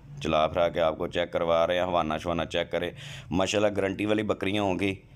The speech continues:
हाँ जी, नंबर मैं वीडियो के नीचे देता रहूँगा वीडियो में, तो आप भाई से रब्ता करके ये देखें हवाना इसका चेक करें। खूबसूरत हवाना है जी, माशाल्लाह प्यारे थान बिल्कुल बराबर।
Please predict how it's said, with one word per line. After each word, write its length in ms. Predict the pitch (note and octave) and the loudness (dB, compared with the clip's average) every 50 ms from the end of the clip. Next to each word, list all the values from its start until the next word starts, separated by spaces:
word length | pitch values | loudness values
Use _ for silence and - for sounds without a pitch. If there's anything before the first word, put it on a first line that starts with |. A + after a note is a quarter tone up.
| - - - - - - - - - - - - - - - - - - | -20 -20 -20 -20 -20 -20 -20 -20 -20 -20 -20 -20 -20 -20 -20 -20 -14 -8
हाँ 100 | - D#2+ | -4 -4
जी, 120 | E2+ F2 F2+ | -2 -2 0
नंबर 320 | F2 F2 F2+ F#2 F#2+ G2+ G#2 | 0 0 0 2 2 2 2
मैं 160 | G#2 G2+ G2 | 2 0 0
वीडियो 340 | G2 G2 G2 F#2+ G2+ G#2 G2+ | 0 -2 0 2 2 0 2
के 120 | G#2 G2+ | 0 0
नीचे 340 | F#2+ F#2 E2+ D#2 G2+ G2 F#2+ | -2 -2 -2 -2 -2 -2 0
देता 280 | F#2 F2+ E2+ E2+ E2+ E2 | 0 -2 -2 0 0 0
रहूँगा 300 | F#2 G2 G2+ G2+ G#2 G2 | 0 0 0 0 0 2
वीडियो 300 | F#2+ F#2+ F#2 F2+ G2 G2 | 2 0 -2 0 0 0
में, 180 | G2 F#2+ F#2 F#2 - - - - - - - - - - - - - - - - - - | 0 0 -2 -2 -6 -10 -16 -18 -18 -18 -18 -20 -20 -20 -20 -20 -20 -20 -20 -14 -4 0
तो 120 | D#2 D#2+ D#2+ | 2 2 4
आप 260 | D#2+ D#2+ E2 D#2+ F2 | 4 4 2 2 0
भाई 260 | E2+ E2 E2+ D#2+ D2+ | -2 0 0 0 0
से 120 | C#2+ - E2+ | -2 -2 0
रब्ता 320 | E2+ E2 D2+ - - E2+ C#2+ | 2 2 2 0 -2 -4 -2
करके 400 | E2 D#2+ D#2+ - F2 F2 E2+ E2 | -2 -2 -2 -2 -2 -2 -2 -2
ये 140 | D#2 D#2 D#2 | -2 -2 -2
देखें 280 | C2+ D#2 D2 - E2 E2 | -2 -2 -4 -2 -4 -2
हवाना 300 | D#2+ D#2+ D#2 D2+ D2 C#2 D2 | 0 0 0 0 0 -4 -4
इसका 260 | D2 - - D2+ D2+ - - - - - - - | -6 -6 -6 -8 -8 -8 -14 -20 -20 -20 -16 -8
चेक 200 | - E2 E2 D#2+ | -4 -4 -4 -2
करें। 200 | - D#2 D2+ D#2 D2+ | -2 -2 -2 -2 -6
खूबसूरत 560 | - - F#2 G2+ G2 F#2+ G#2 G#2 G#2 G#2 G#2+ | -4 0 0 2 2 2 2 2 2 2 2
हवाना 300 | G2+ F#2 F2 D#2 D2+ C#2+ | 2 2 2 2 2 -2
है 80 | C#2+ C#2+ | -4 -6
जी, 100 | - - - - - - - - | -8 -14 -20 -20 -20 -18 -8 -4
माशाल्लाह 460 | D2+ E2 E2+ - F#2 E2+ E2+ E2 E2+ E2+ | -2 -2 -2 0 -2 0 2 0 0 0
प्यारे 380 | - F2+ F2+ F2 E2+ F#2 F2+ F2 | 0 0 2 2 2 2 0 -2
थान 260 | - F#2 E2+ E2 E2+ D2+ - | -2 -2 -2 -2 -4 -4 -4
बिल्कुल 280 | G#2 G#2 G2+ G2+ G#2 F#2+ | -2 -2 0 0 -2 0
बराबर। 500 | D#2 E2 D#2+ D#2+ - - D2+ - - | 2 0 0 0 0 0 -2 -2 -4